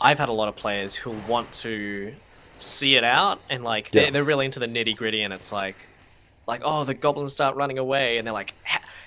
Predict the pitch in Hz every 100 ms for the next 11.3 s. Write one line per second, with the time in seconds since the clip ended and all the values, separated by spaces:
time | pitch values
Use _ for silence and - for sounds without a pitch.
0 | - - 196 - 180 165 160 151 135 107
1 | - 131 143 143 117 160 147 185 170 170
2 | 147 160 156 135 - 143 143 143 143 147
3 | 139 143 131 147 143 135 117 127 131 -
4 | 147 131 123 120 131 131 110 120 113 -
5 | 127 127 127 135 - - 123 123 - -
6 | - 117 135 - 107 101 - 104 - -
7 | - - - - - - 233 - 135 -
8 | 208 202 175 - - - - 156 143 131
9 | 185 196 190 - 117 - 160 151 139 123
10 | 113 156 147 147 151 147 104 104 127 -
11 | 135 107